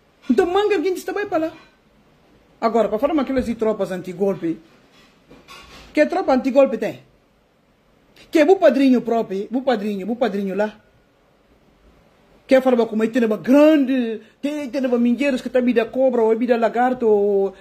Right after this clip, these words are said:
é tem, é tem, é tem curso de kung fu, entende? Que lá como é que acaba? Tanto coisas não ouvi, tanto coisas não ouvi,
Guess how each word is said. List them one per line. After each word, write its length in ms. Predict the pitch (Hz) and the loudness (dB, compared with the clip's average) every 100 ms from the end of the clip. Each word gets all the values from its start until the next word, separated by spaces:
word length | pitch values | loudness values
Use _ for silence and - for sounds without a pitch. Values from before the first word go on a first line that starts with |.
| - | -10
é 80 | 208 | -4
tem, 400 | 247 247 233 220 | 0 0 0 0
é 80 | 220 | 0
tem, 200 | 247 214 | -2 -2
é 240 | 214 214 | -4 -4
tem 240 | 208 208 202 | -4 -6 -4
curso 320 | 240 208 214 | -4 -2 -4
de 440 | 196 190 180 180 - _ _ - | -6 -8 -8 -12 -16 _ _ 0
kung 200 | 247 185 | 0 0
fu, 540 | - 302 277 240 214 - - - _ _ - | 6 6 8 4 0 -8 -20 -20 _ _ -2
entende? 460 | 294 269 208 131 _ _ _ _ _ _ _ _ _ _ _ | 0 0 -2 -6 _ _ _ _ _ _ _ _ _ _ _
Que 100 | - | -4
lá 80 | 392 | -2
como 140 | 370 359 | 0 -2
é 40 | |
que 60 | 370 | -2
acaba? 260 | 220 - _ - - - - - _ _ _ _ _ _ _ _ _ _ - | -4 -6 _ -20 -20 -20 -20 -20 _ _ _ _ _ _ _ _ _ _ 0
Tanto 320 | 466 453 392 | 0 2 2
coisas 240 | 359 320 | 2 2
não 140 | 269 294 | 2 4
ouvi, 340 | 214 233 277 - | 2 0 -6 -4
tanto 300 | 381 370 - | -2 -2 -4
coisas 280 | 277 262 226 | -2 -2 0
não 140 | 247 | 0
ouvi, 280 | 202 196 | 0 -4